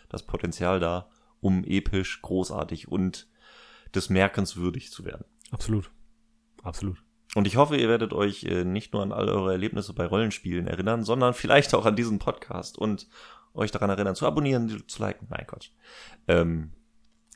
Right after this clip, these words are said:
Speaker 1: ja, also wer auch immer noch dran ist, nach Gott, das ist doch dann wieder die längste Folge geworden. Ähm,
Speaker 2: Weniger habe ich auch nicht erwartet.
Speaker 1: Eigentlich ich auch nicht. Insofern ist es, äh,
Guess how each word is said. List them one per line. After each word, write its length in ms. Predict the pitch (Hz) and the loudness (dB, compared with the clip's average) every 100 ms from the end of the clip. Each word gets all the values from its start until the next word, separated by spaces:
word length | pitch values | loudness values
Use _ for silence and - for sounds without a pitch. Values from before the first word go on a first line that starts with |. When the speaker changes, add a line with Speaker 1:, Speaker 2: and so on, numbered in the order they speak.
| - | -4
Speaker 1:
ja, 300 | 180 160 - - | 4 4 2 0
also 220 | - 123 | 2 8
wer 100 | 143 | 8
auch 80 | 143 | 8
immer 140 | 165 | 8
noch 120 | 139 101 | 6 6
dran 200 | 104 120 | 4 4
ist, 240 | 98 - | 4 2
nach 400 | 98 95 95 - - | 2 4 4 0 -4
Gott, 300 | 107 - - | -4 -4 -6
das 160 | 92 - | -10 -8
ist 380 | - - - - | -8 -8 -10 -8
doch 160 | 117 | -4
dann 200 | - 101 | 2 2
wieder 220 | 101 98 | 2 -2
die 60 | 90 | -2
längste 260 | 98 - - | -4 -6 -6
Folge 440 | - 90 90 92 | -2 2 0 -2
geworden. 380 | - - 90 110 - - - - - - - | -6 -2 -2 -4 -10 -20 -20 -20 -20 -14 -2
Ähm, 420 | 90 87 87 87 - _ _ - | 0 0 -2 -6 -12 _ _ 2
Speaker 2:
Weniger 380 | 131 180 151 | 6 8 10
habe 120 | 139 131 | 10 8
ich 80 | |
auch 60 | 123 | 4
nicht 160 | 120 110 | 4 2
erwartet. 440 | 92 78 - - - | 0 -4 -10 -18 -4
Speaker 1:
Eigentlich 420 | - 101 87 - - | 2 4 2 -4 -10
ich 160 | 92 | -8
auch 80 | - | -8
nicht. 200 | - - | -10 -10
Insofern 560 | - 101 92 - 80 - | -4 -4 -2 -2 -2 -4
ist 160 | - | -10
es, 220 | - - | -14 -10
äh, 320 | - - - | -6 -6 -6